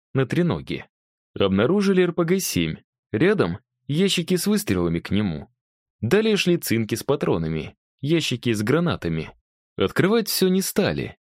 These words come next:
М-да, прямо пещера Аладдина. Людей здесь не было давно. Слой пыли приличный.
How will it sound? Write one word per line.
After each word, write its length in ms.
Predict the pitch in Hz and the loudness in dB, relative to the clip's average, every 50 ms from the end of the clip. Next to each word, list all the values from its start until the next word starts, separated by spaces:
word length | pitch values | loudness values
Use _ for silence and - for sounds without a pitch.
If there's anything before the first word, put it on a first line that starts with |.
| _ _ _ _ | _ _ _ _
М-да, 680 | 117 123 127 127 123 117 107 90 85 71 62 76 78 - - _ _ _ _ _ | -2 0 2 2 2 2 2 2 0 0 -2 -4 -6 -8 -12 _ _ _ _ _
прямо 280 | - 156 170 175 175 165 | -4 -2 0 0 0 0
пещера 500 | - 185 170 - - 175 170 165 170 170 | -2 -4 -4 -2 0 0 2 2 2 2
Аладдина. 640 | 170 170 160 - - - - 95 92 69 - - - _ _ _ _ _ _ _ _ _ _ _ _ _ _ _ _ _ | 2 0 0 -2 -2 0 0 0 0 -2 -4 -8 -14 _ _ _ _ _ _ _ _ _ _ _ _ _ _ _ _ _
Людей 340 | - 87 90 202 208 202 226 | 0 0 2 2 2 2 2
здесь 280 | 208 196 202 180 - - | 2 2 2 2 2 2
не 160 | 175 170 170 | 0 2 2
было 240 | 156 156 156 151 147 | 2 2 2 2 2
давно. 480 | 143 170 180 175 160 98 67 - - - _ _ _ _ _ _ - | 0 0 0 0 -2 -2 -4 -6 -10 -16 _ _ _ _ _ _ -14
Слой 340 | - - 196 208 202 196 | -8 -2 0 2 2 0
пыли 280 | 196 - 226 196 147 - | 0 0 0 0 0 0
приличный. 680 | - 104 113 127 135 104 - - - - 62 - - | 0 0 0 0 0 0 0 -2 -4 -4 -6 -6 -8